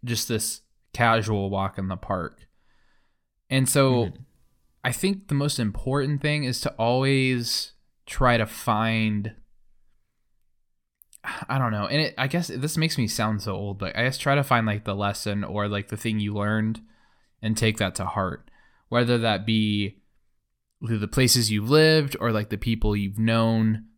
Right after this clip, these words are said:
Speaker 1: to try to, like, take those moments and say, "You know what? Overall, this was really negative, but this one thing I can take from that and say, 'You know what? I'll bring that forward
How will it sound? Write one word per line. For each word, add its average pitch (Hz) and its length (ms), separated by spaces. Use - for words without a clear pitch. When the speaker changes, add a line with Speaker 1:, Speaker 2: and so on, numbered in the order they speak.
Speaker 1:
to 127 80
try 131 320
to, 135 80
like, 113 260
take 120 240
those 117 180
moments 113 300
and - 60
say, 120 100
"You 110 160
know 110 160
what? 110 300
Overall, 127 400
this 98 180
was 98 140
really 98 180
negative, 90 540
but 165 520
this 131 400
one 135 300
thing 135 380
I 120 200
can 117 180
take 113 220
from 117 100
that 113 180
and 113 120
say, 113 180
'You 110 120
know 110 140
what? 107 200
I'll 104 180
bring 107 320
that 104 240
forward 67 540